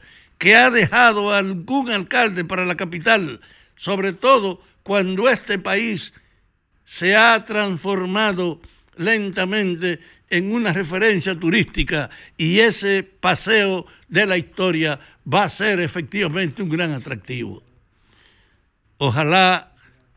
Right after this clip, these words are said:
en la educación dominicana, ojalá en la educación dominicana se aproveche ese esfuerzo que va a dejar de herencia ese síndico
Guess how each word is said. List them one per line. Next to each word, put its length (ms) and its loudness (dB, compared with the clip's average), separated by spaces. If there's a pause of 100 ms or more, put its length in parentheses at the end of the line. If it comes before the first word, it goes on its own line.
en 200 0
la 100 0
educación 680 -2
dominicana, 920 -4 (460)
ojalá 540 -2
en 100 -2
la 80 -2
educación 580 -6
dominicana 760 -6 (420)
se 180 -4
aproveche 840 2 (920)
ese 600 4
esfuerzo 800 -2
que 140 -2
va 120 2
a 40 2
dejar 420 0
de 140 -2
herencia 480 2
ese 200 -4
síndico 720 -4